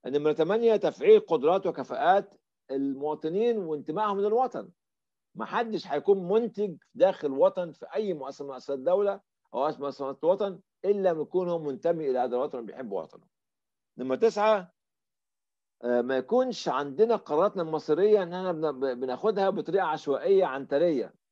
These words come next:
يعني السيد الملك ولا السيد الرئيس ولا السيد الأمير ولا السيد مش عارف إيه أو السيدة كذا خدوا قرار و-، ويحش-، عاش الملك مات الملك،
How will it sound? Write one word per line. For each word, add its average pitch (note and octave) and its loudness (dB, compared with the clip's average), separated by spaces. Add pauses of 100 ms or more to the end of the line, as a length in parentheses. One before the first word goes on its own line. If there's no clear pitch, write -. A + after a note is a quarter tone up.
(200)
يعني B2 -6
السيد C#3+ 2
الملك D#3 0
ولا G#2 -6
السيد C#3 0
الرئيس C3+ 0
ولا A2+ -4
السيد C#3 -2
الأمير C3+ 0
ولا A2 -8
السيد D3+ -2
مش A2 -16
عارف B2 -10 (100)
إيه F#3 -2 (800)
أو B2+ 6
السيدة C3+ 2
كذا F3 2
خدوا F3+ 0
قرار F3 0
و-، C3+ -4
ويحش-، D#3 -6
عاش C#3 -4
الملك D#3+ -6
مات D3+ -8
الملك، D#3+ -6